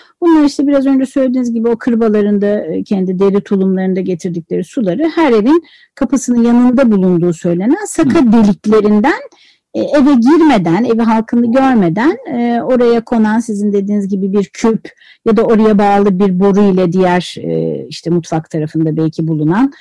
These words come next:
Speaker 1: küplere boşaltırlarmış. Yine biz kaynaklardan sakaların hangi çeşmelerden su alacaklarının belirlendiğini öğreniyoruz. Ee, ve bu sakaların sayısı da hiç değişmezmiş. Nasıl bugün hani her semte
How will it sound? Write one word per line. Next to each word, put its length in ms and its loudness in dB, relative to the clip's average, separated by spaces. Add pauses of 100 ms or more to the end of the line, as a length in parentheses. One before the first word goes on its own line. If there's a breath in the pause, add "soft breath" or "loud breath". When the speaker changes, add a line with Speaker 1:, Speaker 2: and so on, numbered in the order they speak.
(280 loud breath)
Speaker 1:
küplere 480 0
boşaltırlarmış. 1080 -2
Yine 300 2 (320 soft breath)
biz 200 -4
kaynaklardan 1000 -2
sakaların 600 0
hangi 400 2
çeşmelerden 840 -2
su 340 -6
alacaklarının 760 0
belirlendiğini 960 2 (400)
öğreniyoruz. 920 -2 (400 soft breath)
Ee, 60 -8 (460)
ve 200 0
bu 220 0
sakaların 640 0
sayısı 440 -2
da 40 2
hiç 240 0
değişmezmiş. 680 -2
Nasıl 280 -2
bugün 180 0
hani 280 2
her 220 0
semte 520 0